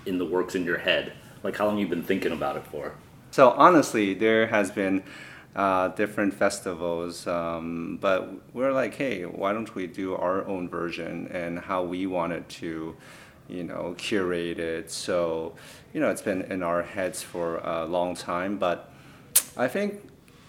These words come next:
Speaker 2: realistically, we started planning this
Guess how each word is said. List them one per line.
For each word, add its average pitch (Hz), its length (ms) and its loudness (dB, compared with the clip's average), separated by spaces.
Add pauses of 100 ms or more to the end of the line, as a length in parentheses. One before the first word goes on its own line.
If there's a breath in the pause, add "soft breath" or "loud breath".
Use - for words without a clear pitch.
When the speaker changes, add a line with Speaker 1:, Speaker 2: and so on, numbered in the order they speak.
(140)
Speaker 2:
realistically, 123 1000 8
we 95 140 2
started 120 480 4
planning 98 520 0
this 95 400 -2